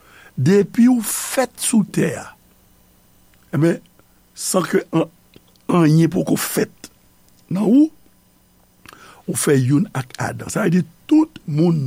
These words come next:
nèt te kòmanse pa èt an Adam. Vin gon transfè ki fèt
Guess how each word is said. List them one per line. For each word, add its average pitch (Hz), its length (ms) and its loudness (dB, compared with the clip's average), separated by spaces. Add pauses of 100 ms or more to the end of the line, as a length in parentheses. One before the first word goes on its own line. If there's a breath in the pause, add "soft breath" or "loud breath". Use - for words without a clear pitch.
nèt 151 220 -4 (100)
te - 140 -6 (100)
kòmanse - 680 -8 (760 soft breath)
pa - 220 -2 (100)
èt 170 220 0 (340 loud breath)
an 185 240 2
Adam. 120 380 -2 (1900 loud breath)
Vin 220 260 2
gon 240 220 0
transfè 170 920 0 (640)
ki 202 160 0
fèt - 460 -10